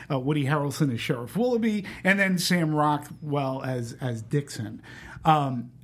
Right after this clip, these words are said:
and in that part, it, I found it to be very interesting, uh, to watch. I felt it's a, <laughs> like I said, it's a very good movie. For my own personal taste, I found this to be a very difficult movie to watch.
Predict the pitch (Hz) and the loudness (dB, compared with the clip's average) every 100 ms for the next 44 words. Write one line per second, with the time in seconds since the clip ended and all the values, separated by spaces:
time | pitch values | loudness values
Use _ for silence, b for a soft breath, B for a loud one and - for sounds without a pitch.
0 | - 190 196 202 302 330 - 277 233 220 | 0 2 4 2 0 -2 2 2 2 -2
1 | 208 - 185 180 202 190 185 160 165 170 | -4 0 0 2 0 0 -2 0 0 0
2 | 135 165 170 165 - 151 143 147 - 160 | 0 2 2 0 0 0 2 -2 -2 -4
3 | 170 208 B B - 156 143 135 135 - | -4 -6 B B -2 0 0 -2 -6 -10
4 | - - - 127 113 123 180 226 - B | -14 -8 -4 -4 -4 -2 -2 -2 -10 B
5 | B 143 - 185 180 147 135 147 151 151 | B 0 2 2 0 0 -2 -4 -2 0
6 | 160 151 143 131 139 220 160 170 160 147 | 0 0 0 -2 -2 -2 0 0 2 0
7 | 131 123 123 - 165 156 165 196 240 233 | -2 -6 -10 -2 0 0 0 0 0 -2
8 | 202 175 175 151 - 135 131 139 123 156 | -4 -2 -2 -4 -4 -6 -6 -6 -4 -2
9 | 147 139 - 139 127 135 123 123 131 135 | -2 -4 -4 -4 -4 -6 -6 -6 -6 -8
10 | - 220 220 226 220 180 156 120 117 135 | -4 -2 0 -2 -2 -2 -2 -2 -4 -4
11 | 170 160 160 147 - - | -4 -4 -4 -6 -10 -14